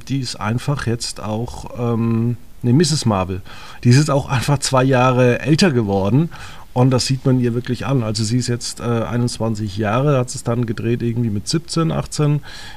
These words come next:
neunzehn und jetzt, äh, wie gesagt, einundzwanzig und, ähm, ist ja so beliebt eigentlich bei vielen,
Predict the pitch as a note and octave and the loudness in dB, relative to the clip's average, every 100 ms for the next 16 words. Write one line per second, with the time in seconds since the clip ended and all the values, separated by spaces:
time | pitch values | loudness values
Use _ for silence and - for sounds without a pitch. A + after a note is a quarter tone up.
0 | - A#2 C3 C#3 - C3+ C3 C3 - A2+ | -2 2 4 2 0 0 0 -2 -2 0
1 | A#2+ A2+ - - - A2+ A2 A2 A2+ G#2+ | 0 -2 -6 -10 -4 -2 0 0 0 -2
2 | D2 A2 G#2+ - G#2 A2 A#2 G#2+ G#2+ - | -4 -2 -2 -2 -2 -2 -2 -4 -6 -10
3 | - A2 A#2 A2 - A2 G#2+ G#2 G#2 G2 | -8 -4 -4 -4 -8 -4 -2 -2 -2 -4
4 | A2+ B2 - G#2 A2 G2+ C3+ - G#2 G#2+ | -6 -4 -4 -2 -2 0 -2 -4 -4 -4
5 | A2 G2+ G#2+ G2+ - A#2 A#2+ A#2 A#2 A2+ | -4 -6 -6 -6 -4 0 2 2 2 2
6 | A#2 | 0